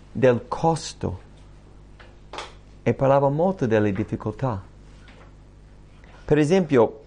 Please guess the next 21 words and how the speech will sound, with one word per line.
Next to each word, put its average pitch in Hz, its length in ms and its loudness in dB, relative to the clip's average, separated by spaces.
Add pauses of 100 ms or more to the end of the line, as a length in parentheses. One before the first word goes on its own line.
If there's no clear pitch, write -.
(200)
ricordate 139 800 2
come 147 240 0
Gesù 139 440 2
ha 127 340 2 (100)
evangelizzato 127 1040 2
il 110 160 -2
giovane 120 340 2
ricco? 123 440 -2 (880)
Quello 135 240 4
che 139 160 2
venne 143 320 2
da 135 120 4
lui: 147 400 0 (840)
"Cosa 233 240 4
devo 247 200 4
fare 240 360 2
per 214 160 0
ereditare 202 580 4
la 185 120 6
vita 185 240 -2
eterna?" 196 580 4